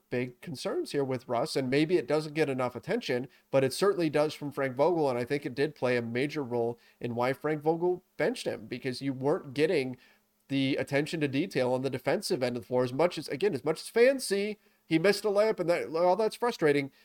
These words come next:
A lot of the off-ball stuff, if you go <laughs> back and you watch, my goodness, it is, it's rough. It's really rough when you're watching what the defense is having to do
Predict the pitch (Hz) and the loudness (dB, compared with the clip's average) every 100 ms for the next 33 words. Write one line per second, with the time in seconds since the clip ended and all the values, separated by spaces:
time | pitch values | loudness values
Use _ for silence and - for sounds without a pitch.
0 | _ _ _ _ _ 127 120 143 175 175 | _ _ _ _ _ 0 4 4 6 6
1 | 151 165 - 131 120 - 120 117 117 123 | 4 2 0 0 0 0 0 0 -8 0
2 | 143 165 160 170 170 139 123 160 147 123 | 4 6 6 2 0 -2 0 2 2 -2
3 | - - _ _ _ _ _ _ _ _ | -6 -16 _ _ _ _ _ _ _ _
4 | _ 117 127 147 135 123 107 - - 143 | _ -4 2 2 2 0 -2 -14 -10 0
5 | 147 151 147 139 123 - - _ _ _ | 2 4 4 2 -2 -10 -14 _ _ _
6 | _ _ _ _ _ _ 139 135 135 107 | _ _ _ _ _ _ 0 4 2 2
7 | - - _ _ _ 147 120 123 123 160 | -4 -20 _ _ _ -4 -4 -4 0 2
8 | 156 143 139 151 131 - _ 135 135 131 | 2 0 0 0 -2 -8 _ -2 -2 0
9 | 127 117 127 131 147 127 120 135 - 143 | -2 0 0 0 -4 -4 0 -2 0 -2
10 | 135 131 135 123 120 127 120 117 117 151 | -2 -2 -4 -4 -2 -2 -2 -6 -2 0
11 | 120 | 0